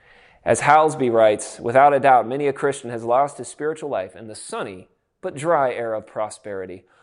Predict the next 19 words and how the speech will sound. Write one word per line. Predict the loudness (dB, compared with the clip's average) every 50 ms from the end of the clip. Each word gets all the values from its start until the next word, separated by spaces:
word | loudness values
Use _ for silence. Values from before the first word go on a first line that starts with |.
| _ _ -8
Only | -6 -2 0 0 0
a | 0
few | -2 -4 -4 -4 -4
can | -4 -4 -4 -2
weather | 0 0 0 0 -4 -6
prosperity | -8 -8 -8 -8 -8 -10 -16 _ _ -10 -8 -8 -10 -12 -16 -20 -20 _ _ _ _ _ _ _
and | -14 -12
be | -12 -12
none | -12 -12 -12
the | -12
worse | -10 -10 -10 -10 -12 -14
for | -14 -14 -14 -12 -12
it." | -14 -16 _ _ _ _ _ _ _ _ _ _ _ _ _ _ _ 4
Or, | 4 6 6 6 4 0 -4 -14 -20 _ _ _ _ -10
in | -6 -2
the | 2
words | 2 2 2 0
of | -4 -6
Jesus, | -4 -4 -4 -4 -6 -10 -12 -14 -18